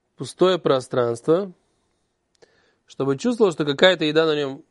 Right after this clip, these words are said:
недостаёт. И это, в этом уже есть зехер ле хурбан,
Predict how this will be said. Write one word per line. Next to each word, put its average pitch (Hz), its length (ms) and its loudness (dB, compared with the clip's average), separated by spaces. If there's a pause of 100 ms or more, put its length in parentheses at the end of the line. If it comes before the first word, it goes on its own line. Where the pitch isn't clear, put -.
(180)
недостаёт. 123 680 -2 (1500)
И 135 100 -10
это, 160 320 -2
в 147 60 0
этом 165 200 0
уже 143 180 0
есть 139 400 -4
зехер 139 460 0
ле 123 100 -4
хурбан, 123 400 -6